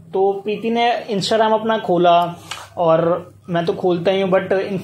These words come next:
fact मेरे पास इतना time नहीं हो पाता कि मैं सबको reply करूँ। बहुत सारे messages पड़े हैं, बहुतों के ये comments आ रहे हैं कि "भाई next video कब आएगी, भाभी कैसी है?" मैं सबको reply नहीं दे पा रहा, क्योंकि मैं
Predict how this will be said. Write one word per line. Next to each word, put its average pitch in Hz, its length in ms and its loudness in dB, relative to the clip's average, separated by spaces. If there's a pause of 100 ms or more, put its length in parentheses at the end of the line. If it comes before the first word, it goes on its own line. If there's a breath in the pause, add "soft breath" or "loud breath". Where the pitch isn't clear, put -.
fact 180 200 -2
मेरे 185 160 -2
पास 180 180 0
इतना 185 180 -4
time 185 240 -2
नहीं 190 180 -2
हो 190 80 0
पाता 185 240 0
कि 180 60 -2
मैं 190 80 -2
सबको 180 280 -6
reply 170 400 0
करूँ। 185 200 0
बहुत 175 460 -4
सारे 202 200 0
messages 190 500 -4
पड़े 180 160 0
हैं, 180 140 -2
बहुतों 165 280 -2
के 180 80 -2
ये 180 200 0
comments 180 380 -2
आ 165 80 -2
रहे 170 160 -2
हैं 175 140 -4
कि 175 120 -4
"भाई 165 300 -2
next 170 320 -2
video 170 220 0
कब 175 220 0
आएगी, 170 360 0
भाभी 156 360 -4
कैसी 170 360 -4
है?" 170 60 0
मैं 175 80 -2
सबको 170 260 -6
reply 170 260 -4
नहीं 165 320 0
दे 165 100 0
पा 160 180 -4
रहा, 165 120 0
क्योंकि 165 260 -4
मैं 180 280 -2